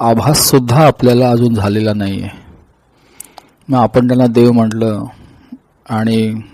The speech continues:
सगळं दे-, दैवाधीन करून सोडून दिलं. मुळात हा विचार आहे की एकाच राशीच्या अनेक जातकांमध्ये स्वभाव वैशिष्ट्ये एवढी भिन्न कशी असू शकतात?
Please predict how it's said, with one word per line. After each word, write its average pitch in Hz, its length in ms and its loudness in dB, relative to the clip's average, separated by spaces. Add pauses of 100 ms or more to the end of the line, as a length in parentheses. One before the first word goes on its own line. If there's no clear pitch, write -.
(340)
सगळं 117 280 2
दे-, 117 280 -2
दैवाधीन 113 560 4
करून 113 200 -2
सोडून 98 320 -4
दिलं. 98 180 -14 (1040)
मुळात 120 420 2
हा 160 140 2
विचार 147 360 2
आहे 113 300 0
की 170 340 -4 (600)
एकाच 180 540 0 (440)
राशीच्या 120 920 -2 (720)
अनेक 135 240 0
जातकांमध्ये 120 920 -2 (1040)
स्वभाव 131 720 4
वैशिष्ट्ये 147 540 2
एवढी 147 260 6
भिन्न 170 280 2
कशी 123 300 0
असू 110 240 -4
शकतात? 107 340 -8